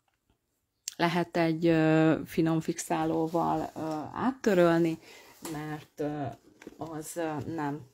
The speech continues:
nem fixre köt, úgyhogy ha készen van, akkor csak így áttörlitek, és már kész is.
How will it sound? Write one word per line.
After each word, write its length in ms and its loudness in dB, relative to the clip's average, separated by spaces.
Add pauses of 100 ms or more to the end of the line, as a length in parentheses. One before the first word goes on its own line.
(800)
nem 260 -2
fixre 460 -4
köt, 380 -2 (240)
úgyhogy 460 0
ha 380 2 (380)
készen 520 0
van, 160 2
akkor 380 -2
csak 280 -12
így 280 -4 (340)
áttörlitek, 840 -4
és 260 -6 (100)
már 320 -8
kész 420 -8
is. 320 -4